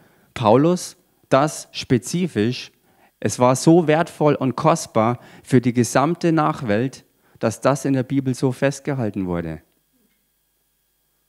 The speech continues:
Das hat gar nichts damit zu tun, Zumindest in gesunden Gemeinden nicht. Dass die Pastoren oder sonstige Leute, Diener Gottes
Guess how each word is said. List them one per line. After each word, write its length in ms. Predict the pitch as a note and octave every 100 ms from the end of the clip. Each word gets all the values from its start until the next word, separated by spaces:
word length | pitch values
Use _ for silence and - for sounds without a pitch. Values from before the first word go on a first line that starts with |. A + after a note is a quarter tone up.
| _ _ _ _ _ _ _ -
Das 200 | A#2+ C#3+
hat 340 | D3 - -
gar 200 | F3+ G3
nichts 340 | A3+ A3+ -
damit 340 | - F3+ F3+ F3
zu 120 | F3+
tun, 460 | D#3 F3+ D#3+ G2 D#2 _ _ _ _ _ _ _ _
Zumindest 460 | - A2+ B2+ B2 -
in 100 | C3
gesunden 460 | A2+ - D#3+ E3+ D3
Gemeinden 460 | C3+ B2+ A#2 A2
nicht. 360 | G2+ E2 - - _ _ _ _ _ _ _ _ _ _
Dass 200 | G#2+ -
die 120 | -
Pastoren 680 | - A2+ - - C#3 E3+ F#3+
oder 280 | - A#2+ A#2+
sonstige 600 | A#2 F3 F3 - E3 D#3
Leute, 500 | D3+ B2 A#2+ C#3 C3+ - - -
Diener 240 | C#3+ D3+
Gottes 600 | - A#2 A2 C3+ C3+ -